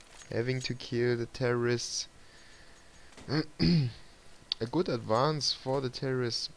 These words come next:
but unluckily they lost the battle on the bo-, on the bomb site. Neo now with the first orb of the game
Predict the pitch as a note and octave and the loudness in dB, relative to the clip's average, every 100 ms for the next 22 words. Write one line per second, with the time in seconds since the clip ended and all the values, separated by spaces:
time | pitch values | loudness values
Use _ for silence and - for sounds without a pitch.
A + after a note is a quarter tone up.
0 | - G#2+ G#2 - - - - B2 B2+ - | 0 0 0 -12 -20 -8 -4 -2 -2 -2
1 | B2 B2 A#2 A#2+ B2 A#2 A#2+ B2 - - | -2 -2 0 2 2 2 0 0 -2 -4
2 | A#2 A#2 A#2 A2 - A2 A#2+ A#2 A2 G#2+ | 0 0 2 -2 0 -4 -2 -4 -2 -2
3 | - - - A#2 A#2 A2 A2+ B2 A2 A2+ | -2 -12 -6 -4 -2 -2 0 0 2 2
4 | - - - - - - - - - A#2+ | 0 -10 -20 -20 -20 -20 -20 -16 -6 0
5 | D3 C3+ B2 B2 A#2+ C3+ B2+ - B2 C3 | 0 2 2 2 2 0 -2 0 0 0
6 | - A#2+ A2+ D#2+ A#2+ C3 B2 A#2 A2 A2+ | 0 0 0 -2 -4 -2 -2 2 0 0
7 | A#2 | -4